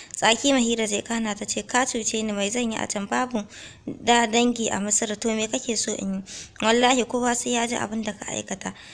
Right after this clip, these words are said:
Shht, Ammar ya rufe mata baki tare da cewa, "Kin manta soyayyar da nake yi miki ko?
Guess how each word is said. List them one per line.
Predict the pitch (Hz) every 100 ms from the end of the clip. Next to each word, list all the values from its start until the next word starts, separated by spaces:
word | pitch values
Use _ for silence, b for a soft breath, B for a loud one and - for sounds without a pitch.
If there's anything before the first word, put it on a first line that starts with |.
| B
Shht, | - - - -
Ammar | 240 233 240
ya | 226
rufe | 220 226 220
mata | 208 -
baki | 202 208 220 220
tare | 214 202
da | 208
cewa, | 196 208 190 190 B B -
"Kin | 269
manta | 285 269
soyayyar | - - 233 240 220
da | 214
nake | 226 233
yi | 220 214
miki | 214 208
ko? | 220